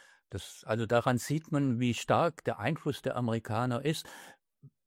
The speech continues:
Aber wie können die das schaffen, dass sie praktisch ein fremdes, ein Unternehmen in einem fremden Land dazu zwingen, nicht mehr nach China zu liefern? Das ist etwas, was so im, im politischen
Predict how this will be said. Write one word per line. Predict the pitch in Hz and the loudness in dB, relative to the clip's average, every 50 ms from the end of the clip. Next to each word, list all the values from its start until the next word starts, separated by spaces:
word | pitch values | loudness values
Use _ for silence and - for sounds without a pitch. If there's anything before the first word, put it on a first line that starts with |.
| _ _ _ _ - - | _ _ _ _ -6 -4
Aber | 117 135 131 110 | 0 0 2 2
wie | 131 123 | 0 -2
können | - - 127 123 117 | 0 0 2 2 2
die | 110 | 2
das | 104 101 95 - - | 2 0 -2 -2 -4
schaffen, | - 135 175 - - 247 175 | -4 -4 -4 -2 -2 -2 0
dass | 113 104 - | 0 -2 -2
sie | - | -4
praktisch | 113 - 117 110 - - 110 - | -4 -2 -2 -4 -4 -6 -6 -4
ein | 98 - | -2 -2
fremdes, | - - - 104 131 185 190 185 170 156 - - - 185 214 _ - 139 - - - - | -2 -2 0 2 2 2 0 -2 -4 -8 -8 -12 -14 -14 -18 _ -20 -20 -18 -16 -10 -4
ein | - 131 117 117 | -2 0 0 0
Unternehmen | 123 110 - 104 98 101 110 143 180 196 196 - | 0 0 2 2 2 2 0 0 0 0 0 -2
in | 127 123 | -4 -4
einem | - 101 107 101 - | -4 -2 -2 -4 -4
fremden | - - - 147 185 - - - 156 139 123 | -4 0 0 0 0 0 -2 -4 -2 -2 -2
Land | 101 90 101 127 202 220 220 - _ _ _ _ _ _ _ | -2 -2 -2 -2 -2 -2 -4 -8 _ _ _ _ _ _ _
dazu | - 113 - - - 120 | -2 -2 0 0 -4 -4
zwingen, | - - - - 120 147 175 180 185 185 - | -4 -4 -2 0 0 0 0 0 -2 -2 -2
nicht | - 135 139 135 - - | 0 -2 -2 -2 -4 -2
mehr | 139 127 135 | -2 -2 -2
nach | 131 131 127 | -2 -4 -6
China | - - 208 214 208 175 120 | -6 -4 -2 -2 -2 -2 -4
zu | - - 110 | -4 -4 -6
liefern? | 92 87 90 87 - 101 95 - - - - - - - - - _ _ _ _ _ _ _ - | -4 -4 -6 -6 -6 -8 -8 -10 -12 -18 -18 -18 -18 -20 -20 -20 _ _ _ _ _ _ _ -2
Das | - - - - | -2 -2 -2 -4
ist | 165 - | -6 -2
etwas, | - 160 156 - 151 151 147 - - - - - - - - - - - - 131 127 | -2 -2 0 4 4 4 4 4 -4 -16 -18 -20 -20 -20 -20 -20 -20 -20 -20 -10 -2
was | - 135 139 - - | 0 0 0 0 -2
so | - 143 131 131 131 | -2 0 0 0 0
im, | - - 123 120 113 110 - | 0 0 2 2 0 0 0
im | 120 113 113 | -2 -2 -2
politischen | - - 120 113 120 147 160 156 139 - - 151 127 123 123 120 131 135 131 131 - | 0 0 0 0 0 0 -2 -2 -4 -4 -4 -6 -8 -8 -8 -8 -8 -10 -10 -10 -12